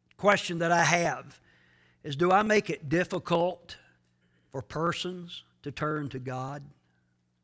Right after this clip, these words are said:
Will you whisper that question to yourself?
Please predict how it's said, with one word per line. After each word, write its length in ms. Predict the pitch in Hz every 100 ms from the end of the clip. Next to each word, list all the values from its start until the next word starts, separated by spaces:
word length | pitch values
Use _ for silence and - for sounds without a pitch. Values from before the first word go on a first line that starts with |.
| _ _ _ _ _ _ _ _ _
Will 100 | 139
you 200 | 175 214
whisper 420 | 185 185 175 165 156
that 260 | 160 -
question 480 | - 156 143 - 135
to 120 | 147
yourself? 680 | 135 135 - - 147 151